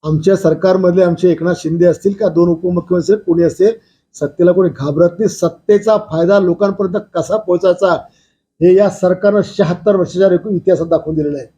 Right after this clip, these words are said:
एवढा निधी, एवढ्या घोषणा, एवढे पैसे शहात्तर वर्षात कोणी देऊ शकलं नाही. आणि आमच्या सरकारमध्ये जे, ज्यांच्या भरोश्यावर राज्य, राज्याचे प्रमुख आहे, हे तर अजिबात कशाला घाबरत नाही. शेवटी सत्ता ही जनतेकरता राबवायची असते, कोणा एकट्याकरता नसते.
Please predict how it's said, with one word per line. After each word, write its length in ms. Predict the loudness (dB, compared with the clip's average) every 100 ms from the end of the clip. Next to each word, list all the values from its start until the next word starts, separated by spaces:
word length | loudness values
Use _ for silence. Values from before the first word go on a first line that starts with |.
| _ _ _ _ _ 0
एवढा 360 | 2 4 4 2
निधी, 400 | 0 0 -2 0
एवढ्या 280 | 2 4 2
घोषणा, 380 | 0 -4 -2 2
एवढे 300 | 2 2 2
पैसे 560 | 2 0 2 2 0 -4 -16 _ _ _
शहात्तर 480 | -2 0 0 0 0
वर्षात 240 | 2 0 0
कोणी 140 | 0 0
देऊ 140 | 0
शकलं 320 | 0 0 2
नाही. 200 | 2 2 -2 -14 _ _
आणि 100 | -4
आमच्या 280 | -2 0 -2
सरकारमध्ये 640 | -2 -4 -2 -2 2 2
जे, 180 | 2 2
ज्यांच्या 380 | 2 0 0 0
भरोश्यावर 360 | 0 0 0
राज्य, 340 | 2 0 2 0
राज्याचे 300 | 0 0 -2
प्रमुख 360 | 0 0 2
आहे, 120 | 2 2 -2 _ _ -8
हे 160 | -6 -2
तर 80 | -2
अजिबात 280 | 0 -2 -2
कशाला 220 | -2 -2
घाबरत 460 | -2 -4 -8 -12 -14
नाही. 120 | -20 -20 _ _ _
शेवटी 240 | -6 -2 0
सत्ता 520 | 0 -2 0 2 2 -2 -12 _ -10
ही 100 | -6
जनतेकरता 540 | -6 -2 -2 0 0
राबवायची 360 | 0 0 2 0
असते, 320 | 0 0 0
कोणा 240 | 0 0
एकट्याकरता 480 | 0 0 -2 -2 -2
नसते. 360 | -4 -8 -16